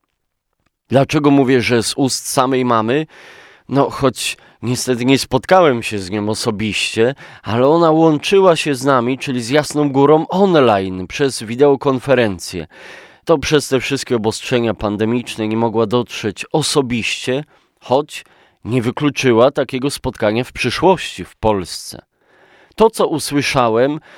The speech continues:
to może już próbowałem powiedzieć w naszych konferencjach, kiedy mówiliśmy o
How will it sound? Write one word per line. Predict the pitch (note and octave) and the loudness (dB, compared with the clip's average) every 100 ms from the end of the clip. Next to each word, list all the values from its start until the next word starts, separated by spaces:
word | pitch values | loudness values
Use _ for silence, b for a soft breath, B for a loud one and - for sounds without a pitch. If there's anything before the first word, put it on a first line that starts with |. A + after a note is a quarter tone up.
| B B - | B B -2
to | C#3+ D3 | 2 4
może | C#3 D3+ B2 C#3+ C#3 A#2+ b b B2+ | 4 2 2 2 2 -2 b b -2
już | D3+ - | 0 0
próbowałem | C#3 C#3+ C3 A#2+ D3 D3+ C3 | -2 2 2 2 2 2 0
powiedzieć | - B2+ E3 D3+ B2 F#2 | -2 2 2 2 0 -4
w | G2 | -4
naszych | A#2+ - B2+ - | -4 -2 -6 -2
konferencjach, | B2+ B2+ C#3 C#3+ D#3 - G#2+ G2 | -2 0 2 2 0 -2 -6 -8
kiedy | - A2+ A#2+ | -6 -2 0
mówiliśmy | A#2 B2 C3 D#3 D3+ C#3+ - B2+ C3+ | 2 0 2 2 2 0 -2 0 4
o | B2 | 2